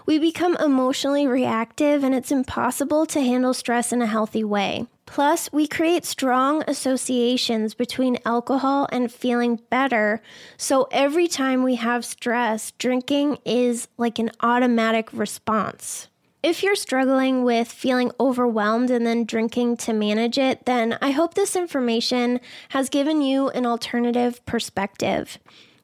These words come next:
The way to manage overwhelm is by first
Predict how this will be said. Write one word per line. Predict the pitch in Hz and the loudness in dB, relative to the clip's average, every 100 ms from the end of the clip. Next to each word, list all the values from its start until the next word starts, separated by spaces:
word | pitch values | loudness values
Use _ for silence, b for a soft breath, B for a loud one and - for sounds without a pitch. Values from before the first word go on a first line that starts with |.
| _ | _
The | 254 | 0
way | 262 277 | 2 2
to | 330 370 | 2 0
manage | 311 254 262 254 - | 0 0 0 0 -2
overwhelm | - 240 233 247 240 240 247 | -2 0 0 2 2 2 0
is | - 233 226 | -2 -4 -4
by | 220 226 | -4 -4
first | - - 269 330 | -4 -2 0 0